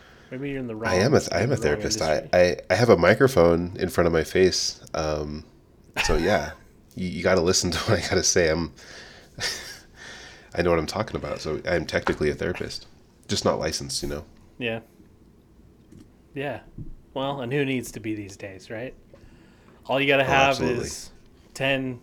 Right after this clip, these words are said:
Speaker 1: eleven thousand followers on Instagram, and
Speaker 2: Mm-hmm.
Speaker 1: you're an expert.
Speaker 2: Yeah, that's how this world works. <laughs>
Speaker 1: And then all those people will believe everything you say, Andy.
Speaker 2: Yeah. Yeah, so.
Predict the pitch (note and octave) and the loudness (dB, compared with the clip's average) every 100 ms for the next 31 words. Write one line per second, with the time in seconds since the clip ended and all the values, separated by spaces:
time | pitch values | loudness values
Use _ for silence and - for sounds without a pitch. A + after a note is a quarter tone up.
0 | B2+ B2+ B2+ A#2+ C3+ A#2+ A#2+ C3+ B2+ B2 | -6 -2 -2 -4 -4 -4 -6 -4 -2 -2
1 | B2 B2 C3+ - C#3+ D3+ D#3 C3+ G#2 G2 | -6 -8 -10 -10 -8 -6 -6 -6 -10 -14
2 | - - F2 E2+ G2 C3 A#2+ A#2+ A#2 G2+ | -20 -12 -8 -4 -6 -6 -6 -6 -6 -10
3 | - F2 - - - - - - _ _ | -14 -18 -20 -20 -20 -20 -20 -20 _ _
4 | - _ - - - - - - G#2 A2 | -20 _ -20 -20 -20 -20 -16 -6 -6 -6
5 | - - - - E3+ F3+ - G2+ F2+ F2+ | -12 -14 -10 -6 -4 -2 -2 -2 0 -2
6 | - - - - A2+ - G#2 - - - | -2 -4 -6 -6 -10 -8 -14 -16 -20 -20
7 | - - - - - - - - - - | -20 -20 -20 -20 -20 -16 -12 -12 -14 -12
8 | A2 G#2+ G#2 G#2 A#2+ B2+ B2 D#3+ B2+ B2 | -10 -10 -10 -8 -6 -4 -4 -4 -2 -2
9 | B2 C3 C3 B2+ C3+ C3+ D3 D3 C#3+ - | -2 -2 -2 0 -2 -2 -4 -4 -4 0
10 | F3 B2 A2 B2 D3 - - - - - | 0 0 -2 -4 -6 -6 -10 -10 -16 -20
11 | - - - - - - - - D#3+ G3 | -20 -20 -20 -20 -20 -20 -18 -8 -6 -6
12 | - - - - - - - - - - | -8 -18 -20 -20 -20 -20 -20 -20 -20 -20
13 | - - - - - _ _ - - - | -20 -20 -20 -20 -20 _ _ -20 -20 -12
14 | - E2 - D#2 D2 | -8 -4 0 0 0